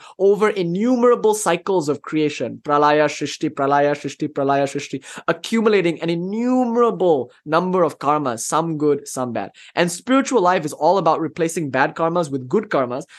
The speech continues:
so the soul can expand and eventually expand so much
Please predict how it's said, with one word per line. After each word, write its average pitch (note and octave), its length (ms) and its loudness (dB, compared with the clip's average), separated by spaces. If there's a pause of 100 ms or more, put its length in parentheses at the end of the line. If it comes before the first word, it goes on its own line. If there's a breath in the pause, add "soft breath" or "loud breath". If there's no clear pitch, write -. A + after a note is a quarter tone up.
so - 100 -4
the E3+ 100 0
soul F#3+ 580 0 (160 loud breath)
can D3 300 0
expand G3 720 0
and F#3 140 0
eventually F#3+ 540 2
expand G3+ 440 -2
so B3 280 2
much A3+ 340 2